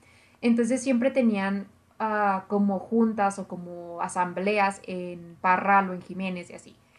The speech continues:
Entonces esta vez le tocó en Parral y mi mamá tenía que organizarlas.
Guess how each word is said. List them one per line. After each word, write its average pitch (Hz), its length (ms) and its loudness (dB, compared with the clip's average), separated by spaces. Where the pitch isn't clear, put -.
Entonces 202 320 2
esta 262 200 4
vez 269 160 4
le 233 80 -2
tocó 190 200 -6
en 170 80 -10
Parral 240 440 0
y 214 60 -4
mi 208 100 2
mamá 185 260 -2
tenía 185 220 -4
que 196 80 -2
organizarlas. 190 760 0